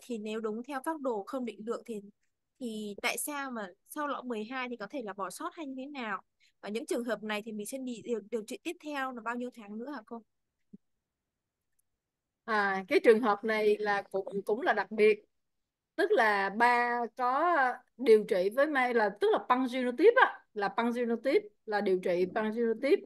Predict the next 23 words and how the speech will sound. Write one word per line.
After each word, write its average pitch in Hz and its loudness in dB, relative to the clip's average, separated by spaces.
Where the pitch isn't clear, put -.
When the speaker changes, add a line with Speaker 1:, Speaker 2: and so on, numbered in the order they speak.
Speaker 2:
mà 190 -4
chưa, 285 8
chưa 285 0
xơ 277 2
gan 254 4
gì 226 4
hết, 262 4
chưa 240 2
có 262 0
xơ 269 0
gan 226 0
gì 196 2
hết. 240 0
Rồi. 214 4
Thì 214 10
tức 453 10
là 320 8
ở 214 6
thời, 240 6
tuần 226 4
thứ 339 8
mười 214 6
hai, 269 2